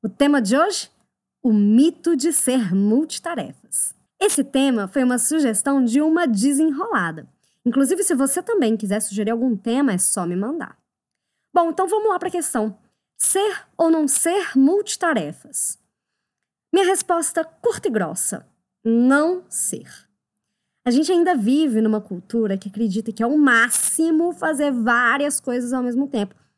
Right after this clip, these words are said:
Só que não é. É, e é bom falar disso sempre porque,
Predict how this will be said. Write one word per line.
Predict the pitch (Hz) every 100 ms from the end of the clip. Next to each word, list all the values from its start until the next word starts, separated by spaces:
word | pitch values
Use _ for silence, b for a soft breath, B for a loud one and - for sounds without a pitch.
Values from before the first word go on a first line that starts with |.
| _ _ _ -
Só | - - - 415 392
que | 403 - 403 403 403 403
não | 381 427 494
é. | 240 - _ _ _ _ _ _ _
É, | 320 330
e | 359
é | 427
bom | 381 480
falar | 427 320 262
disso | 208 233 202
sempre | - 302 339
porque, | - 339 - 285 190